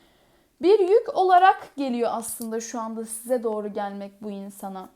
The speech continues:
<clears throat> Nasıl diyeyim? Böyle ruhunu eleştirmeyin. "Niye böyle oldu, niye şöyle oldu?" diye ardına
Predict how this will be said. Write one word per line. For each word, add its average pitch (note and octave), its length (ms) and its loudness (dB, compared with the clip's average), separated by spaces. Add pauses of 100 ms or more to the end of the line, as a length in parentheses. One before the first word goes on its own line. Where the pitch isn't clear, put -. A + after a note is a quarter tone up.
<clears throat> - 1400 -12
Nasıl C#4 420 -6
diyeyim? G#3 200 -10 (540)
Böyle F4 400 -4 (380)
ruhunu F4 760 -4 (160)
eleştirmeyin. C#4 880 -6 (320)
"Niye G4+ 220 -2
böyle G4 240 -4
oldu, F#4 260 -6
niye G4 160 -8
şöyle F4+ 340 -8
oldu?" F4 200 -8
diye E4 140 -6
ardına D#4+ 640 -6